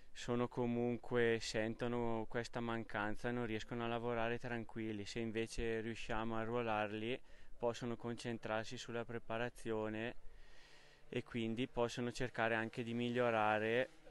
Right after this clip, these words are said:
per gli anni che avranno, per c-, migliorare e essere poi pronti al passaggio dalla Coppa Europa alla Coppa del Mondo, perché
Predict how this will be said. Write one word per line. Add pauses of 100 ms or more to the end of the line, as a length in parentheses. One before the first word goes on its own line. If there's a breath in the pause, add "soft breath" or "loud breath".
per
gli
anni
che
avranno, (420)
per
c-, (140)
migliorare
e
essere
poi
pronti
al
passaggio
dalla
Coppa
Europa
alla
Coppa
del
Mondo,
perché